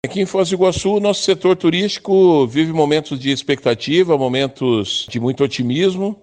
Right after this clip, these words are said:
porque hoje nós estamos abrindo as nossas portas para receber turistas novamente nesse período pós-pandemia. É, os números que nós, é, temos registrados da pandemia são muito favoráveis e permitiram não só a abertura do comércio, como agora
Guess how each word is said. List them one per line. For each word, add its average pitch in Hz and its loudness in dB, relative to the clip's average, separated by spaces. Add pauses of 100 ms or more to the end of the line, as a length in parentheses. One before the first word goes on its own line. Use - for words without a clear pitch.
porque 143 2
hoje 151 2
nós 160 0
estamos 165 -4
abrindo 151 0
as 131 0
nossas 120 -4
portas 135 0
para 139 0
receber 139 -4
turistas 131 -6
novamente 127 -2
nesse 131 -6
período 127 -4
pós-pandemia. 120 -4 (320)
É, - -8
os 101 -8
números 110 -4
que 110 -6
nós, 107 -2 (120)
é, 92 -6
temos 107 -6
registrados 107 -2
da 107 -4
pandemia 107 -4
são 107 -4
muito 107 -6
favoráveis 135 0
e 175 -4 (240)
permitiram 147 -2
não 139 -2
só 143 -2
a 139 2
abertura 120 -2
do 123 -6
comércio, 151 -2
como 185 -4
agora 139 2